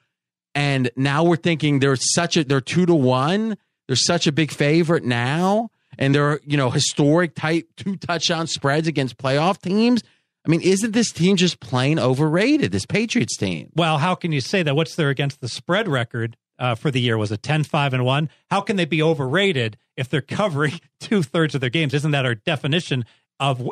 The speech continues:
Speaker 2: is a team overrated, the against the spread record?
Speaker 1: Yeah, you're right. I keep, that's a good point. I, I, I just, I guess there's another level to what Belichick's doing, even beyond. I mean,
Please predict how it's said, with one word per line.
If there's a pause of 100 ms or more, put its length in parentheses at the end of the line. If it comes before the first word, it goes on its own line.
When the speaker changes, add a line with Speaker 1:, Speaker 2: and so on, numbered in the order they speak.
Speaker 2:
is
a
team
overrated,
the
against
the
spread
record? (480)
Speaker 1:
Yeah,
you're
right.
I
keep,
that's
a
good
point.
I,
I,
I
just, (420)
I
guess (1080)
there's
another
level
to
what
Belichick's
doing,
even
beyond.
I
mean,